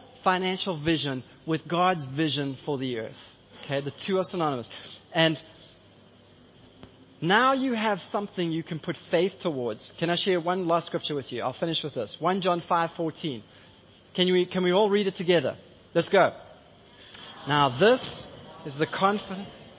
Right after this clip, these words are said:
that if we ask anything, he hears us. And if we know that he hears us,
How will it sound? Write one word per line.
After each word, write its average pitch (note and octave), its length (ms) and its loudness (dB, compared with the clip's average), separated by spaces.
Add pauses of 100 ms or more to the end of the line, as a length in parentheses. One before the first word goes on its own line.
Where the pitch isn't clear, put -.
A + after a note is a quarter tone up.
(2000)
that E3+ 220 6
if B3 360 6
we C#4 260 2
ask F3+ 640 2 (120)
anything, G#3+ 760 2 (2000)
he F#3+ 280 6
hears F#3+ 540 4
us. A2+ 600 -2 (360)
And E3 460 2
if A#3+ 340 4
we B3+ 300 0
know G#3+ 400 6
that F#3+ 320 6
he D#3 140 4
hears G#3 640 4
us, C3 600 -2